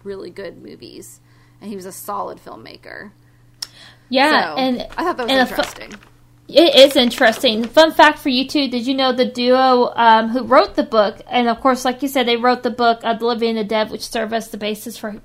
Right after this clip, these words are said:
Speaker 2: *Vertigo*, but together they
Speaker 1: Mm-hmm.
Speaker 2: also helped wrote the screenplay for *Eyes Without a Face*.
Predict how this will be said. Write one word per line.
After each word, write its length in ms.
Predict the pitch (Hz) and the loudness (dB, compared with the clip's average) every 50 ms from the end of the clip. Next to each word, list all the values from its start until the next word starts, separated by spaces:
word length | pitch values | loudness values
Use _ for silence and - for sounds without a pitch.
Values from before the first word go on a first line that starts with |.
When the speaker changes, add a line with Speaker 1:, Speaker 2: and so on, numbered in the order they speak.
| - - | -4 0
Speaker 2:
*Vertigo*, 500 | 294 381 403 381 392 254 226 220 220 220 - - - - - - - _ _ - | 2 2 2 0 0 0 0 0 0 -2 -8 -20 -20 -20 -20 -20 -20 _ _ 2
but 200 | - 415 453 466 | 6 6 6 6
together 300 | - 302 247 330 370 453 440 403 | 2 -2 4 4 4 6 6 4
they 80 | 339 262 | 4 4
Speaker 1:
Mm-hmm. 80 | 240 | 4
Speaker 2:
also 240 | 254 262 254 262 277 | 4 2 2 0 -2
helped 260 | 247 254 269 - 233 | 0 0 -2 -2 -2
wrote 200 | 247 262 254 254 | -4 -6 -6 -6
the 40 | 254 | -10
screenplay 540 | 254 - - 277 269 262 254 - - 269 262 | -12 -8 -6 -6 -6 -6 -6 -6 -6 -6 -6
for 160 | 262 - 254 | -4 -6 -4
*Eyes 240 | - 233 240 240 240 247 | 0 0 0 0 -2 -4
Without 340 | 247 233 220 214 214 214 | -4 -2 -2 -2 -4 -6
a 20 | - | -8
Face*. 460 | - 277 247 190 - - - - | -8 -8 -8 -8 -10 -14 -18 -20